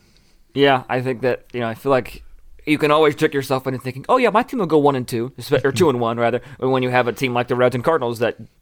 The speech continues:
right now, on April twenty-third, we really don't know a whole lot.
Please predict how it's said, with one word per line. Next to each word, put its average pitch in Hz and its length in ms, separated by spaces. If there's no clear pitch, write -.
right 135 240
now, 143 340
on 123 120
April 123 180
twenty-third, 120 640
we 127 180
really 143 260
don't 120 240
know 117 160
a 101 40
whole 113 480
lot. 95 320